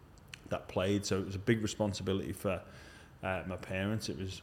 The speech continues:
always my dad that would, that would take me, um, and while there was, you know, pretty much six other kids at home, so it was a b-, it was a big commitment for us all, but, but I just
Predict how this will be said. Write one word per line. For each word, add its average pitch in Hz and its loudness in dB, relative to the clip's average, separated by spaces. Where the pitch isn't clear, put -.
always 95 2
my 90 -4
dad 90 -2
that 73 -4
would, 85 -8
that 78 -2
would 85 -8
take - -8
me, 98 -2
um, 90 -6
and 87 -6
while 85 -2
there 90 -4
was, - -8
you 95 -4
know, 87 -8
pretty 90 -6
much 92 -4
six - -4
other 90 -2
kids - -4
at - -6
home, 92 -4
so 92 0
it 117 2
was 117 6
a 110 4
b-, - -2
it 117 2
was 117 6
a 110 6
big 113 4
commitment 113 2
for 110 4
us 98 4
all, 110 4
but, 123 -2
but 107 2
I 107 6
just 120 0